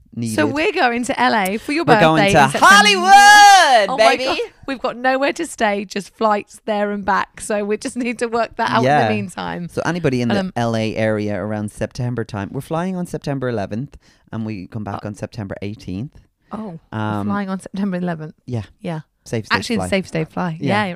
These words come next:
Speaker 2: it is.
Speaker 1: Yeah. Terrorists take a day off that day. Um, <laughs>
Speaker 2: Bloody hell.
Speaker 1: Um, so yeah, so that's what we're doing. I'm so excited.
Speaker 2: Oh
Speaker 1: We
Speaker 2: my God, I'm buzzing.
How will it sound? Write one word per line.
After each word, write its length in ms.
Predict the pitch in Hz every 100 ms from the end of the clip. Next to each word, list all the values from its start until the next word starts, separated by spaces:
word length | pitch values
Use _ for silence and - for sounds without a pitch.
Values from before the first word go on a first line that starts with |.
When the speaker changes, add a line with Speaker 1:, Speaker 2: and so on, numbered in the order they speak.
| -
Speaker 2:
it 40 | 190
is. 200 | 175 - - -
Speaker 1:
Yeah. 180 | 104 - - -
Terrorists 260 | 110 101 -
take 140 | 95
a 20 |
day 120 | 98
off 120 | 95 95
that 120 | 78
day. 140 | 87 - - - - _
Um, 480 | 123 117 117 113 107
<laughs> 40 | - 453 453 453 453 679 - - - - - - - _ _ - 277 - - - - - _ - _ 466
Speaker 2:
Bloody 420 | 392 392 311 247
hell. 380 | 254 262 269 277 - - - _ _ - -
Speaker 1:
Um, 420 | 208 202 202 196 -
so 160 | -
yeah, 280 | 214 233 175 -
so 100 | -
that's 220 | 202 269
what 80 | 254
we're 100 | 247
doing. 220 | 202 262
I'm 140 | 160 262
so 340 | - - 202
excited. 400 | 226 - 151 135 190
Speaker 2:
Oh 140 | 196
Speaker 1:
We 60 | 208
Speaker 2:
my 120 | 202
God, 180 | 208 202
I'm 100 | 185
buzzing. 460 | 185 175 165 160